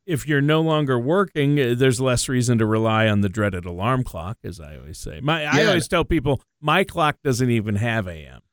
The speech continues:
Speaker 2: <laughs> That's
Speaker 1: what
Speaker 2: a
Speaker 1: I
Speaker 2: good
Speaker 1: tell
Speaker 2: policy
Speaker 1: people.
Speaker 2: to have.
Speaker 1: That's my,
Speaker 2: <laughs>
Speaker 1: that's my issue. Uh, I'm sorry,
Speaker 2: For
Speaker 1: my
Speaker 2: you,
Speaker 1: clock
Speaker 2: times
Speaker 1: doesn't have
Speaker 2: only
Speaker 1: A M.
Speaker 2: happen once a day.
Speaker 1: Yeah.
Speaker 2: Not twice.
Speaker 1: <laughs> Right, exactly.
Speaker 2: Yeah. <laughs> So, l-, l-, how about that, though? Think of the clocks.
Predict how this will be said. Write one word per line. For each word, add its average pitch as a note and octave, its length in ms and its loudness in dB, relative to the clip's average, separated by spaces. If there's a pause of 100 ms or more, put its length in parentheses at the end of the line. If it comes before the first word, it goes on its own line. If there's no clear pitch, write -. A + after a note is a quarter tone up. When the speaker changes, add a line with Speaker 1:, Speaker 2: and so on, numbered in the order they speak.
(580)
Speaker 2:
<laughs> - 0 - (180)
That's - 720 -2 (100)
Speaker 1:
what F#3+ 120 0
Speaker 2:
a C#3+ 40 4
Speaker 1:
I - 20 0
Speaker 2:
good G2+ 300 0
Speaker 1:
tell G#2+ 160 0
Speaker 2:
policy B2+ 320 2
Speaker 1:
people. F#2+ 140 2
Speaker 2:
to D#2 60 -4
have. D#2+ 280 0
Speaker 1:
That's F3 280 2
my, G3+ 100 2
Speaker 2:
<laughs> - 1000 -6
Speaker 1:
that's D3+ 240 0
my D#3+ 180 2
issue. A2 480 0 (160)
Uh, D3+ 40 -8
I'm D3 260 2
sorry, C#3 300 2
Speaker 2:
For - 40 4
Speaker 1:
my C#3 100 4
Speaker 2:
you, D#3 100 2
Speaker 1:
clock D3+ 180 4
Speaker 2:
times D3 240 2
Speaker 1:
doesn't C#3+ 120 2
have C#3 120 4
Speaker 2:
only A#2+ 100 4
Speaker 1:
A - 60 2
M. - 60 2
Speaker 2:
happen A#2 220 2
once B2 300 2
a A#2 80 2
day. F#2 400 2
Speaker 1:
Yeah. C#3 340 0 (140)
Speaker 2:
Not G#2 240 0
twice. F2+ 580 0
Speaker 1:
<laughs> - 80 0 (200)
Right, D4 440 2
exactly. F#3 640 -2 (140)
Speaker 2:
Yeah. D3 120 2
<laughs> - 440 -20
So, F#3+ 140 0
l-, F3 320 2
l-, D#3 120 0
how D#3 180 0
about E3+ 240 -2
that, D#3+ 160 0
though? B2+ 140 2
Think F3+ 320 -2
of F3+ 60 0
the C3+ 80 0
clocks. G#2+ 520 -2